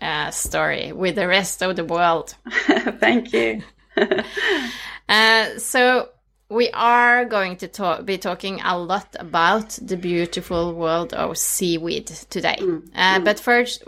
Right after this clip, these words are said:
Speaker 1: first we need some history.
Speaker 2: Yeah.
Speaker 1: Uh, and some basics.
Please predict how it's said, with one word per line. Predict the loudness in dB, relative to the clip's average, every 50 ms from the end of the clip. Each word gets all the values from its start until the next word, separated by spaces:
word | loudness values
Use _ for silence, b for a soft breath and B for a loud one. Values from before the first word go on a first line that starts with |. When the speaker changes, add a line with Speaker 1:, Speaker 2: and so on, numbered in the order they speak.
| -8
Speaker 1:
first | 0 2 2 2 2 0 -2
we | -2 -2 0
need | 0 -2 -2 -2
some | -4 -2 -2
history. | -2 -2 -4 -6 -8 -8 -8 -8 -8 -12 -16 _ _ B B B B B B
Speaker 2:
Yeah. | -2 0 2 4
Speaker 1:
Uh, | 6 6 6 6 6 4 4 2 0 -4 0 2
and | 2 2 2 0 -2
some | -4 -4 -4 -2 0
basics. | 0 2 2 0 -2 -6 -10 -12 -12 -14 -16 -16 -18 -18